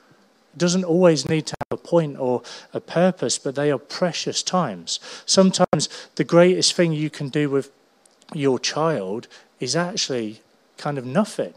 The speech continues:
It's just spend time with them as long as you're doing it together, because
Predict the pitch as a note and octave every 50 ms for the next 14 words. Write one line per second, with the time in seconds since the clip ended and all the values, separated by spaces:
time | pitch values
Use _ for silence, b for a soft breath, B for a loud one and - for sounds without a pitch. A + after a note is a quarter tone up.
0 | _ _ _ - C3+ - - D#3+ D3 - - - - - E3+ E3 D#3+ D#3 B2+ -
1 | - E3+ F#3+ G3 F3 C3+ G#2+ F#2+ - - - G2 F2 E2+ F2+ - B B B B
2 | B B B - C3+ A#2+ D3 D#3+ D#3+ D3 C3+ A#2+ C#3 C3+ A#2 - C3+ C3 B2+ B2
3 | B2+ B2 B2+ B B B B B B B B - - C#3 A#2+ D#3 E3+ E3+ C3+ G#2
4 | F2 - B B B B B _ - D#3 C#3+ - F3+ E3+ D3+ - B